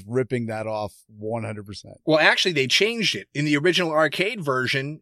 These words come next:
Speaker 2: his mask was, uh, red and black.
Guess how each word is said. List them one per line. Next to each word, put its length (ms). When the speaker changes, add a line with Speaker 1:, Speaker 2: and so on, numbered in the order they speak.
Speaker 2:
his 360
mask 460
was, 360
uh, 240
red 260
and 180
black. 480